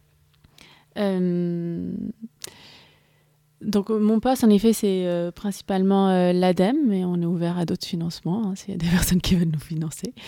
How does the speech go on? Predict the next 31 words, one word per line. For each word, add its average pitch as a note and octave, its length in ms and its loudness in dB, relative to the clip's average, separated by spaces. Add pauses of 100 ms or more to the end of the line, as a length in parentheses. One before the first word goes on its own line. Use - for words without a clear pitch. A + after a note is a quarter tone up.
(400)
Euh, E3+ 840 0
c'est F#3 240 2
différent G#3 400 2
dans G#3 140 2
d'autres F#3+ 540 -6
régions. F#3+ 340 -4
Par G#3 160 -4
exemple, F3 380 0
à E3+ 180 2
Paris, F3+ 300 0
il G#3+ 80 0
y G3+ 80 2
a F3+ 60 0
la F3 120 0
ville F3 160 -4
de F3 80 0
Paris F#3 580 2
et F3+ 120 0
la E3+ 180 0
métropole F#3+ 400 -2
de F#3 60 0
Paris F#3 300 -4
qui F#3 220 -6
cofinancent F#3 540 0
le F#3 80 -4
poste, F#3 300 -2
euh, E3 340 -2
de - 20 -4
mon E3 160 -2
homologue D#3+ 360 -4
à, E3 220 -6